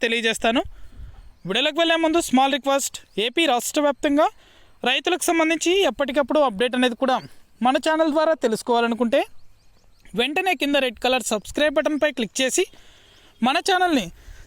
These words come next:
సబ్స్క్రైబ్ చేసుకొని సపోర్ట్ చేయండి. మీ ఫ్రెండ్స్ and ఫ్యామిలీకి, మీకు తెలిసిన రైతులకు, విద్యార్థులకు, మహిళలకు మన వీడియోని షేర్ చేశారంటే వారు కూడా మరింత ఇన్ఫర్మేషన్ అనేది కూడా తెలుసుకోగలుగుతారు. ఇక నేను చేసే ప్రతి వీడియో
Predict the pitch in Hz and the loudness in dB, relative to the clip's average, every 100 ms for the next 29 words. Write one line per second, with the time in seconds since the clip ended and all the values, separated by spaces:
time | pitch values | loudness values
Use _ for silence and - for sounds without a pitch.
0 | - 269 - 392 381 302 330 - 330 311 | -4 -2 0 2 2 2 0 0 0 0
1 | 285 269 269 - 269 269 381 - - - | -2 0 0 0 0 2 0 -4 -14 -2
2 | 247 - 262 302 370 381 339 320 320 311 | -2 0 -2 -2 0 0 0 0 2 2
3 | 330 311 254 277 254 285 311 440 - 196 | 0 0 -2 -2 0 0 0 0 -4 -2
4 | 247 254 277 247 294 226 185 247 240 254 | 0 0 0 0 0 0 -2 -2 0 -2
5 | 233 254 202 208 240 226 339 440 - - | 0 0 0 2 0 2 0 0 -6 -20
6 | - - 226 277 339 359 359 330 254 277 | -20 -4 0 2 2 2 0 0 0 0
7 | 262 254 247 240 247 147 - - 202 226 | 0 2 0 0 -2 -2 -12 -8 -2 -2
8 | 240 254 285 403 - - - - 233 302 | 0 0 0 -2 -10 -20 -12 -2 0 0
9 | 381 381 339 359 320 311 311 294 285 262 | 0 0 0 0 2 2 2 2 0 0
10 | 285 240 214 - 233 233 214 254 370 - | 0 0 -2 -2 0 0 0 0 -2 -6
11 | - - 285 262 269 151 - - 214 277 | -20 -4 -2 0 0 -2 -10 -4 0 0
12 | 311 302 311 392 320 254 269 277 277 | 0 0 0 0 -2 -2 0 0 0